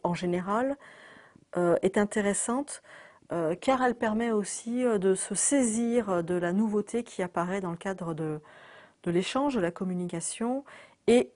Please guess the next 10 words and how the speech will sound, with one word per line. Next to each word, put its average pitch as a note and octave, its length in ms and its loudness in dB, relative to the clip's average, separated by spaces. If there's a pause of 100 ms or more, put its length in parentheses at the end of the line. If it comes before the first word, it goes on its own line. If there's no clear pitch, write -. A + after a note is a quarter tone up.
(880)
non F#3+ 240 0
seulement A3+ 300 4
de G3 100 4
s'en F#3 200 -2
saisir, A#3+ 560 0
mais A3+ 140 4
aussi, A#3+ 540 0
euh, F#3 340 2
de, F3 120 -2
euh, E3 600 -2